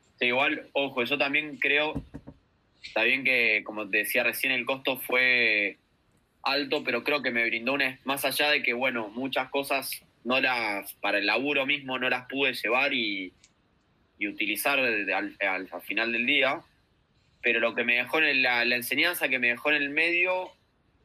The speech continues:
eh, me sirvió bastante, tanto para el tema de la toma de decisiones como el tema de, de la vivencia de ciertas cosas, porque al fin y al cabo son, son experiencias personales, a ver, no, no son cosas que,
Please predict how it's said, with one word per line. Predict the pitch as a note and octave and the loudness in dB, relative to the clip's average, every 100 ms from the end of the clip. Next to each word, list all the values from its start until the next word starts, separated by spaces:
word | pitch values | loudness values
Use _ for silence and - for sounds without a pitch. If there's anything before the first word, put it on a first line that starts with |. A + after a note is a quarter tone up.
| - | -2
eh, | A#2 A2+ G#2+ G#2 G#2 G#2 | 2 2 2 2 2 0
me | A2 A#2+ | -2 -4
sirvió | - C#3+ F3 | -2 0 2
bastante, | E3 - F3 F3 E3+ E3 F3+ F3 _ _ - | 2 0 -2 -2 -4 -2 -2 -4 _ _ -4
tanto | C#3 D3+ D3+ B2+ | -4 -2 -4 -2
para | B2+ | -4
el | B2 | -2
tema | C#3 F3+ | 0 0
de | D#3+ | 0
la | C3 | 0
toma | F3+ F3+ | 0 -2
de | |
decisiones | D3 C3+ - F#3 - | -2 -2 -2 -2 -4
como | - C#3+ | -4 -2
el | C#3+ | -2
tema | C3+ F#3 F3 | 0 0 2
de, | D3+ C3+ B2 A#2+ _ _ _ _ - | 4 4 2 -2 _ _ _ _ -4
de | B2 | 0
la | B2 B2 | 2 2
vivencia | B2+ C#3 F3 F3 C#3+ | 2 4 2 2 0
de | |
ciertas | C3 D#3 D#3 D3 | 0 -2 0 -2
cosas, | F3+ F#3+ E3+ - | -2 -2 -2 -2
porque | C3 A#2+ B2 A#2 A2 - _ _ _ _ _ - | -4 -2 0 0 -2 -6 _ _ _ _ _ -4
al | C3 - | -4 -2
fin | F#3 | 0
y | |
al | F3 | 2
cabo | D#3 F#3 E3+ | 2 0 0
son, | - D#3 D3+ C#3+ B2+ A#2 A2+ - _ _ _ _ | -2 -4 -4 -6 -6 -6 -8 -14 _ _ _ _
son | - D3+ | -4 -2
experiencias | D3+ - C3+ D3+ D3+ D3+ - _ _ _ _ _ _ - E3+ E3+ D3 - | -2 0 0 0 -4 -12 -20 _ _ _ _ _ _ -4 -2 0 -2 -2
personales, | A#2+ - C3+ D#3+ C3 G#2+ | -4 -2 0 2 2 0
a | G#2+ | 2
ver, | B2+ | 2
no, | C3+ | 0
no | C3+ | -2
son | C3+ F3 D#3+ | -2 -2 -2
cosas | B2+ C3+ C3+ C3 | -2 0 0 0
que, | A#2 A2 G#2+ G2+ | 0 2 2 -2